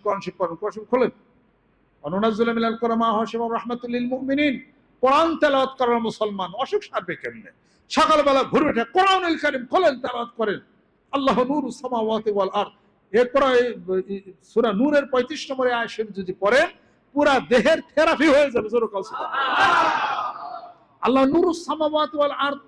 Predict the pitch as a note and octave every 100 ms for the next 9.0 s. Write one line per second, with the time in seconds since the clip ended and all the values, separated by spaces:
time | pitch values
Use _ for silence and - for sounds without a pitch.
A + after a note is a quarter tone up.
0 | - C#4 C4+ C#4 - C#4+ G3+ B2+ _ _
1 | _ _ _ _ _ _ - A3 B3+ C#4
2 | C4 G#3+ - E3 C#4 C#4 B3 - D#3+ -
3 | _ - G#4+ A4 A4+ C#4+ B3 F#3+ D#3 -
4 | _ - C4 D4 C4 C#4+ C#4 G#3 D3 -
5 | _ _ _ _ _ _ _ _ _ -
6 | B3 C4 - - G3+ C#4 C#4+ C#4+ C4+ -
7 | C#3 B3+ A#3 C4 F3+ A3 C4 C4 B3+ B3
8 | A3 C4 C#4+ B3+ B3 G#3+ A3+ G#3+ G3+ F3+